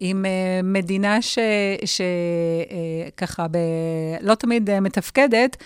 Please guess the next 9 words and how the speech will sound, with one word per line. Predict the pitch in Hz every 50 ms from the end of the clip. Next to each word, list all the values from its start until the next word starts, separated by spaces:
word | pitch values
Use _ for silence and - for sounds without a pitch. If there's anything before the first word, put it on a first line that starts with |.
| - - - - - _
מי | - 185 196 214 247 254
שבא | 262 - - 220 190 170 165 196 214 226 214 190
והרים | 165 175 175 170 170 165 196 214 226
את | 214 -
הראש | 196 170 165 190 202 190 185 - - 160
ולקח | 165 170 170 170 - - 214 208 - 240
את | 233 -
היוזמה, | 196 175 170 170 160 151 165 185 202 208 190 175 170
ובעצם, | 143 151 170 165 151 170 170 180 202 214 - - 226 214 208 196 180 175 180